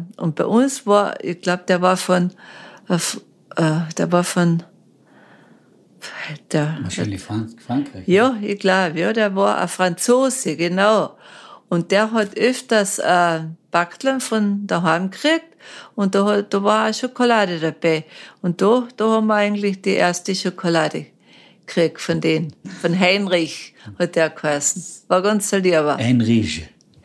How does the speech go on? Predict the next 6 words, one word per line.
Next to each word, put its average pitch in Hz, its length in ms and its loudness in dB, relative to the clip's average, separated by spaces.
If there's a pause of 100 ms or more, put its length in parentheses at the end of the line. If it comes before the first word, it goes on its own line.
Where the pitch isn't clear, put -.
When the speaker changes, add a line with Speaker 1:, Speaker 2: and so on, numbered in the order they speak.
(160)
Speaker 1:
Ja. 175 320 2 (120)
Speaker 2:
<laughs> 139 120 0
Herz. - 300 -2
Speaker 1:
Ja. 202 280 4 (300)
Speaker 2:
<laughs> 143 120 0 (1400)
Ähm, 110 400 0